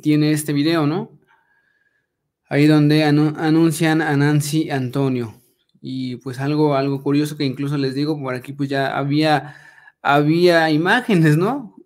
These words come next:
De ella entrenando, o sea, ya, ya se, ya estaba entrenando como tal, como lo podemos ver ahí, pero, pues, eh, por parte de América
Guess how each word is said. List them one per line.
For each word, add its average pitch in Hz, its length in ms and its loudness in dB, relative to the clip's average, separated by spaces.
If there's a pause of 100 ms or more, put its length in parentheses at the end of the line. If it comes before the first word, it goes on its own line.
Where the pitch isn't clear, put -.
(160)
De 156 240 -4
ella 180 180 2
entrenando, 165 600 -2
o 131 100 -8
sea, 135 180 -6
ya, 156 400 -4
ya 156 160 -2
se, 160 400 -2
ya 151 140 -6
estaba 180 280 -4
entrenando 170 460 -6
como 151 260 -8
tal, 190 200 -6
como 175 120 -6
lo 139 120 -8
podemos 156 240 -2
ver 160 100 -2
ahí, 190 160 -2
pero, 185 360 0 (500)
pues, 127 240 -4
eh, 135 400 0
por 139 180 -6
parte 156 280 -2
de 160 60 0
América 160 500 -2